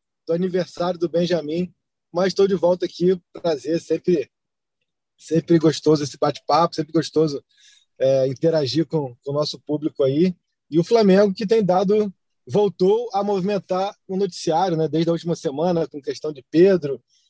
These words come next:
é, contratações, Banco Central, tanta coisa pra gente falar aqui,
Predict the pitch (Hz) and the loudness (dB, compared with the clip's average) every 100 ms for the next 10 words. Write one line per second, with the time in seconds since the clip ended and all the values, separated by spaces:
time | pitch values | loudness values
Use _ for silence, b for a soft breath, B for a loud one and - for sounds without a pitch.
0 | _ - 123 127 120 151 131 165 170 147 | _ -4 -2 0 -2 -2 -2 0 0 0
1 | - 196 202 175 143 - - 170 - 160 | 2 4 4 2 -2 -6 -4 -4 -2 -4
2 | 127 151 180 175 151 170 175 175 170 165 | -2 0 2 2 0 -2 0 0 0 -2
3 | - 165 156 165 - 175 196 | -2 -2 0 -2 -4 -4 -4